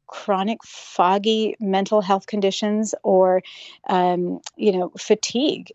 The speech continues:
And they're just not able to get back to who they were and how they were before the covid virus hit them, even, even in those who had moderate disease or mild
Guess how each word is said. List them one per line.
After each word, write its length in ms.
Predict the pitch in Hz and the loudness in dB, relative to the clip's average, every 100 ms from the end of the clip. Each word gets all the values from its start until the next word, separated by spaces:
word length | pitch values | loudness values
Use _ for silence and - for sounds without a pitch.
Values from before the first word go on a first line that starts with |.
| - | -2
And 220 | 208 202 | 0 2
they're 140 | 202 196 | 2 2
just 320 | - 226 - | 4 2 0
not 200 | 202 190 | -2 0
able 200 | 190 190 | 0 -2
to 60 | |
get 140 | 185 190 - | -6 -8 -8
back 260 | 226 - - _ | -10 -10 -20 _
to 260 | - 185 175 | -6 -6 -6
who 320 | - - 226 | -12 -4 0
they 160 | 214 208 | 2 2
were 260 | 190 185 | 4 4
and 100 | 180 | 2
how 180 | 175 185 | 0 -4
they 140 | 185 | -2
were 420 | 180 196 214 175 175 | 0 2 4 4 0
before 400 | 185 185 - 175 | -6 -8 -2 0
the 120 | 175 | 0
covid 380 | 175 202 185 180 | 2 0 0 -4
virus 360 | 175 175 180 180 | -4 -2 -2 -2
hit 180 | 240 - | -4 -2
them, 140 | 190 | -4
even, 300 | - 202 202 202 - - | -2 -4 -2 -4 -10 -4
even 160 | 240 226 | 2 4
in 100 | 202 | 6
those 220 | 196 190 | 4 4
who 100 | 208 | 2
had 100 | 190 | 0
moderate 400 | 175 175 196 - | -2 -4 -6 -8
disease 440 | 190 196 196 202 | -10 -6 -4 -2
or 120 | 175 175 | -2 -2
mild 380 | 170 175 196 | -2 0 -2